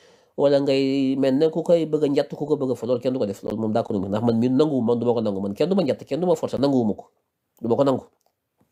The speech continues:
Kon nañu rafet njort. Ni ma demee man ba xam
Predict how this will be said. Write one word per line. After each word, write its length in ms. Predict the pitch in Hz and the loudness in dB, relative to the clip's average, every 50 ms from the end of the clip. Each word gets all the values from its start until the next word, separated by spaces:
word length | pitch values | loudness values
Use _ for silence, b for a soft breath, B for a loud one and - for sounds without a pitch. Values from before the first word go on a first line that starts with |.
| _ _ _ _ _ _ _ _ _ _ _ _ _ _ _ _ _ _ _ _ _ _ _ _ _ _ _ _ _ _ _ _ _ _ - - B B B B B B B B B _ - | _ _ _ _ _ _ _ _ _ _ _ _ _ _ _ _ _ _ _ _ _ _ _ _ _ _ _ _ _ _ _ _ _ _ -20 -20 B B B B B B B B B _ -6
Kon 180 | - 156 147 139 | -4 -2 0 0
nañu 180 | 160 196 180 | 2 2 2
rafet 260 | 165 180 - 151 117 117 | 2 0 0 -4 -6 -6
njort. 240 | 107 113 104 - _ - - _ _ _ _ _ _ _ _ _ _ _ _ _ _ _ _ _ _ _ _ _ _ - | -8 -10 -12 -12 _ -20 -20 _ _ _ _ _ _ _ _ _ _ _ _ _ _ _ _ _ _ _ _ _ _ -2
Ni 160 | 131 147 175 | 2 4 4
ma 100 | 208 226 | 4 4
demee 220 | 220 220 208 185 170 | 4 4 2 2 2
man 240 | 175 185 151 131 135 | 0 -2 -2 -2 -4
ba 80 | 196 | -4
xam 320 | 202 - 247 220 175 123 | -2 0 0 -2 -2 -4